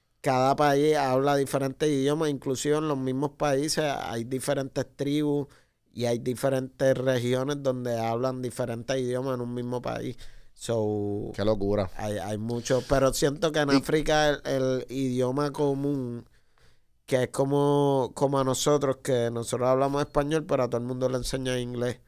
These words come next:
Speaker 1: pues es básicamente así. Es parte de todo.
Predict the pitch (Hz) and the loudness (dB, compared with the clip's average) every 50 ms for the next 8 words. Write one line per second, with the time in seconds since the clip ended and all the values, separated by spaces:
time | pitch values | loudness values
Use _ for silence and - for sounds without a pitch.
0 | _ _ _ _ _ _ _ _ _ _ _ _ _ _ _ _ _ - - 120 | _ _ _ _ _ _ _ _ _ _ _ _ _ _ _ _ _ -2 0 2
1 | 113 110 110 110 107 110 117 113 127 127 127 127 - 151 131 135 127 127 127 127 | 4 4 4 4 2 2 0 0 2 2 2 2 2 2 0 0 2 0 0 -4
2 | - - - 123 113 104 - - 104 98 92 90 - - - 117 - - - - | -4 -4 -2 -2 -2 -2 -4 -4 -6 -8 -8 -10 -12 -8 -8 -8 -8 -8 -6 -6
3 | 120 117 110 - - 123 120 113 113 113 110 107 107 104 - - - 123 123 127 | -6 -6 -6 -6 -4 -4 -2 0 0 0 0 0 -2 -4 -6 -4 0 2 4 4
4 | 123 123 117 | 4 2 0